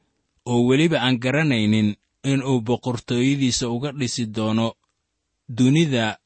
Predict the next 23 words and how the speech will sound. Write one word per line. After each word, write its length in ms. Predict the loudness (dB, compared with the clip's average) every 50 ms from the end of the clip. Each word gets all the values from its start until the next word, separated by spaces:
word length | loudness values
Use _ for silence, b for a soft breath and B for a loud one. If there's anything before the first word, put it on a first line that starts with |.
| _ _ _ _ _
kuwiisa 500 | -2 0 2 2 2 2 2 0 0 0
mu'miniinta 760 | 0 0 0 0 0 0 2 2 2 2 0 -2 -2 -4 -6 -6
ah 280 | -4 -2 -2 -4 -4 -6 _ _ _ _ _ _ _ _ _ -10
ee 180 | -6 -6 -4 -6
ka 200 | -6 -6 -6 -4
hara 280 | -4 -4 -4 -2 -4 -2
reer 260 | -2 -2 -2 -2 -2
banu 220 | -2 0 0 0 0
Israa'iil, 640 | -2 -4 -4 -4 -4 -4 -4 -4 -4 -4 -4 -4 -6 _ _ -8
ayaa 300 | -6 -2 -2 0 -2 -2
kitaabka 540 | -4 -6 -8 -6 -4 -4 -4 -4 -4 -6 -6
iyo 300 | -4 -2 0 0 0 0
waxyiyadiisa 960 | 0 -2 -2 -2 -2 0 0 0 0 0 0 0 -2 -2 -2 -2 -2 -2 -4 -6 _ _ _ _ _ _ _ _ _ _ _ _ _ _ _
ku 200 | 2 4 4 4
wareersan. 580 | 4 4 2 0 -2 -2 -2 -2 -2 -2 -4 -4 _ _ _ _ _ _ _ _
Haddaan 340 | -10 -8 -6 -2 0 2 2
markaasi 720 | 2 2 0 0 0 0 0 0 0 -2 -2 -2 -2 -2 -4 -6
maaddadii 540 | -6 -4 -2 -2 -2 -2 -2 0 0 0 -2
koowaad 420 | -2 -2 -2 0 0 0 0 -2 -4 _ -6
intaasi 440 | -6 -6 -4 -4 -4 -4 -4 -4 -4
uga 180 | -4 -4 -4 -4
baxno 360 | -4 -4 -4 -2 -2 -2 -4
dhegaystayaal, 680 | -4 -4 -4 -4 -4 -4 -6 -6 -4 -2 -2 -2 -2